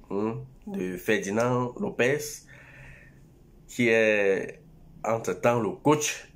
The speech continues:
de Cyril Ngan. Vous connaissez tous Cyril Ngan, non ? Celui qui a perdu le combat face à, euh,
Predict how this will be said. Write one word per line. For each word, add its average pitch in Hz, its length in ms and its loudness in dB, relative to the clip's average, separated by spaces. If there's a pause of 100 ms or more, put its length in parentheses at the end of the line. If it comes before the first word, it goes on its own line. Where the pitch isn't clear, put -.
(180)
de 92 580 -2 (840)
Cyril 131 400 2
Ngan. 123 260 2 (120)
Vous - 40 -16
connaissez 127 500 0
tous 127 100 0
Cyril 120 400 -2
Ngan, 131 220 2
non ? 123 300 -6
Celui 120 200 -4
qui 131 80 0
a 120 40 4
perdu 107 240 -2
le 110 100 0
combat 110 440 -2 (280)
face 120 440 2
à, 92 300 0
euh, 90 320 -2